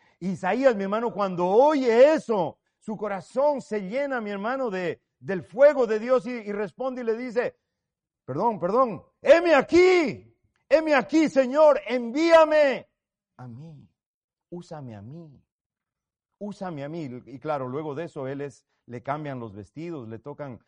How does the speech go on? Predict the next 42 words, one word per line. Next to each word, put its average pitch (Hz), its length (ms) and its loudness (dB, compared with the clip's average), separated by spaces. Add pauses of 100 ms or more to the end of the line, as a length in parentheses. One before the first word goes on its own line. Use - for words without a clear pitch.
(100)
los 120 160 -16
labios 135 420 -10
con 123 140 -16
un 139 120 -14
carbón 127 440 -12
encendido, 120 760 -16 (260)
para 120 140 -14
que 139 100 -14
no 165 140 -8
habla, 165 420 -6
vaya 151 220 -8
a 143 40 -6
hablar 147 180 -8
lo 139 120 -12
que 147 100 -12
él 131 100 -16 (140)
se 123 140 -16
le 110 80 -12
ocurra, 139 320 -14
sino 117 240 -14
lo 117 140 -16
que 107 80 -16
Dios 110 220 -14
le 101 100 -18
manda. 135 340 -18 (360)
Pero 151 160 -8
mi 143 80 -10
hermano, 175 440 -12
el 139 120 -14
punto 170 260 -14
aquí 151 260 -14
es, 131 300 -14 (340)
en 131 200 -10
este 180 340 -12
día, 113 460 -16 (260)
¿habrá 120 220 -18
alguien 156 240 -14
que 120 100 -14
diga, 139 220 -14
"Señor, 127 340 -12
heme 135 240 -12
aquí, 120 340 -20